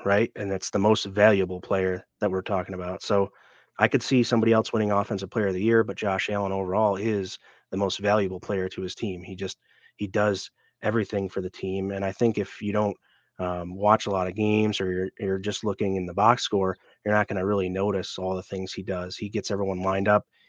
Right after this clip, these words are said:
He's calling the plays. And a lot of times I think he's getting options on plays based upon what he sees, and he's having to,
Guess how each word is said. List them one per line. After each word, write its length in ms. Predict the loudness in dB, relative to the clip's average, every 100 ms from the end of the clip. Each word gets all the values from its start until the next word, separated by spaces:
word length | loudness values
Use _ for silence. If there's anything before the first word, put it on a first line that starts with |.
| _
He's 220 | -4 -2
calling 260 | 2 2 2
the 80 | 0
plays. 520 | 0 4 4 2 -4 _ _ -6
And 220 | -2 -2 -2
a 80 | 2
lot 180 | 4 4
of 60 |
times 340 | 2 0 0 -2
I 80 | -4
think 260 | -4 -4
he's 200 | -6 -6
getting 380 | -2 0 0 0
options 560 | 0 0 0 -4 -6 -8
on 160 | -8
plays 380 | -4 -2 -2 -4
based 260 | -6 -6 -4
upon 220 | -2 -2
what 100 | -2
he 60 |
sees, 420 | -2 0 2 2 -2
and 80 |
he's 200 | -6 -8 -14 -20 _ 2
having 300 | 4 4 0
to, 200 | -2